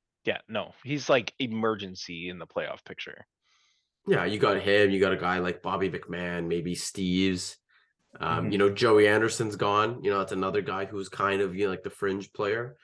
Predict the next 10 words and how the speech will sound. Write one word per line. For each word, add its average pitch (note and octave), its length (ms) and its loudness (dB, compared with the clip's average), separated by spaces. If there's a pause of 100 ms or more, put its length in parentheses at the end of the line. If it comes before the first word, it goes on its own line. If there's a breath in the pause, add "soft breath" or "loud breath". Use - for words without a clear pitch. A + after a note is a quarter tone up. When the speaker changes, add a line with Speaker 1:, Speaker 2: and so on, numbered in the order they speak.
(400 soft breath)
Speaker 2:
Um, F#2+ 520 -4 (680)
but C#3+ 160 2
for D3 120 0
me, D3 120 6
the B2 100 0
reason D#3 300 -2
I A2 80 0
like G2+ 300 -2
this C#3+ 320 -2 (440)
is, A#2+ 240 -6